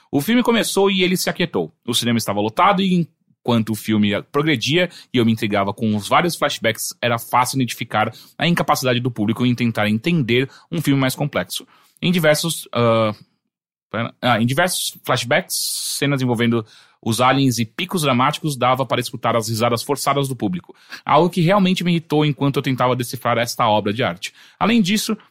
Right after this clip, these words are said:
quando olhei pro lado, eu me deparei com o ser dormindo durante o filme. Agora eis a questão. Seriam as risadas forçadas uma forma de esconder o des-, desentendimento do filme e conser-, e conservar o ego? Por que o mainstream quase sempre precisa ser medíocre e não pode exigir muito do seu público?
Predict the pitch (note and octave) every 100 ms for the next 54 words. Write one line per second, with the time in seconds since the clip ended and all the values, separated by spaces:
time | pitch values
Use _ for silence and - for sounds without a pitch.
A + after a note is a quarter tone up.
0 | _ G3+ E3 B2 B2 - C3+ C#3 E3 F3
1 | C#3 C#3 C#3 C3+ C3 C3+ C#3+ C#3 A#2+ -
2 | - F3 D#3 C#3 C3 C#3 C3 B2+ B2+ -
3 | D#2+ - _ _ _ - F3 G#3+ G#3 G#3
4 | F#3+ F3+ D3 A2 E2+ - - _ _ _
5 | _ _ - - F3+ B3+ A#3+ D3+ B2+ C#3
6 | B2 A2+ - B2+ A#2+ A#2+ G#2 A#2 A#2+ G#2+
7 | A#2 G#2+ G#2+ G2 A2+ B2 _ G2 A#2 B2
8 | B2 G2 G#2 A2 B2 - - - G#2+ C3+
9 | C3+ B2 A2+ G#2 D#2 G2+ G2+ F#2 - B2
10 | - F#2+ G#2 F2 B2 G#2 F#2 - _ _
11 | _ _ F#3+ F#3 C4+ C#4 A#3 G#3+ - -
12 | F#3+ G3 F3+ - E3+ E3+ D#3 D3 D#3 -
13 | D3 G#2 F#2+ E3 - F3 D3+ C#3+ C3+ C#3
14 | B2 A2+ B2 A2+ B2+ A#2 - F2+ D#3 G#2
15 | -